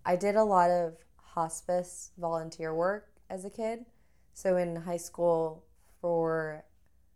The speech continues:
I think, sophomore, junior year through senior year, every single Wednesday, middle of the day, half of the day was dedicated to service. So you didn't have any classes. You would get into the cars of the upperclassmen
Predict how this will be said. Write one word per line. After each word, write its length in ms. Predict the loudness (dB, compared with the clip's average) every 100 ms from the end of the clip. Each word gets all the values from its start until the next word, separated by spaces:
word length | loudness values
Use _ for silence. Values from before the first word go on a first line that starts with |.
| _
I 80 | -10
think, 280 | -6 -6 -6 -14 _ _
sophomore, 600 | -12 -2 -2 -2 -6 -6
junior 240 | -6 -8
year 160 | -6 -6
through 180 | -6 -12
senior 340 | -10 -10 -8
year, 320 | -10 -12 -14 -18 _ _ 0
every 260 | 0 2 -2
single 380 | -6 -2 -2
Wednesday, 720 | -2 -8 -10 -4 0 0 -4 -10 _ _ _ _ _ _ _ _ _ _ _ _ _ _ _
middle 380 | -4 2 6 6
of 100 | 4
the 80 | -2
day, 380 | -2 0 -2 -2
half 200 | -6 -4
of 60 |
the 60 | -2
day 300 | 2 2 2
was 200 | -2 -6
dedicated 500 | -6 -6 -8 -14 -14
to 80 | -14
service. 640 | -12 -12 -12 -14 -14 -16 -18 _ _
So 140 | -8 -2
you 80 |
didn't 140 | 0 0
have 140 | 0
any 160 | 0 -2
classes. 680 | 0 0 0 -4 -10 -12 -12
You 120 | -8
would 140 | -6 2
get 160 | 2
into 520 | 2 0 -8 -10 -6
the 100 | -4
cars 340 | -2 0 0 -2
of 80 | -4
the 80 |
upperclassmen 880 | -6 -8 -10 -4 -4 -4 -6 -6 -8